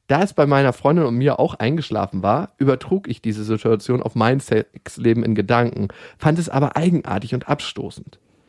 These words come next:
Aber je mehr ich darüber nachdachte, fragte ich mich, was daran abstoßend sei und dachte, da ich es noch nicht ausprobiert habe,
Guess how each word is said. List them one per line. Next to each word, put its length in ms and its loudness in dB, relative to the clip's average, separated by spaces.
Aber 480 2
je 120 4
mehr 260 2
ich 100 -4
darüber 360 2
nachdachte, 640 -2
fragte 380 -2
ich 140 -2
mich, 280 0
was 160 -2
daran 260 2
abstoßend 520 -2
sei 220 -2
und 140 -2
dachte, 360 0
da 140 4
ich 140 0
es 120 -2
noch 120 4
nicht 220 -2
ausprobiert 640 0
habe, 340 0